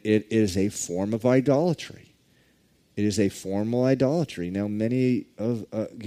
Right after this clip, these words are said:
of us in this room, there's an abortion in, in, in, you know, in, in our past. There's grace for that.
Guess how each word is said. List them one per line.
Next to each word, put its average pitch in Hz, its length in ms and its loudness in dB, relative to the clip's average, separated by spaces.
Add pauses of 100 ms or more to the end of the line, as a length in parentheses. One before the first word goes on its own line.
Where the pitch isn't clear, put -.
(160)
of 110 160 -4
us 113 220 -4
in 110 100 -10
this 113 220 -10
room, 127 260 -8
there's 87 300 -6
an 92 100 -8
abortion 120 540 -2
in, 120 280 -2
in, 107 200 -6
in, 101 260 -8
you 95 380 -6
know, 117 280 -4
in, 82 360 -10 (240)
in 117 160 -6
our 113 100 -2
past. 120 360 -4
There's 107 160 -6
grace 156 580 4
for 180 400 8
that. 123 560 2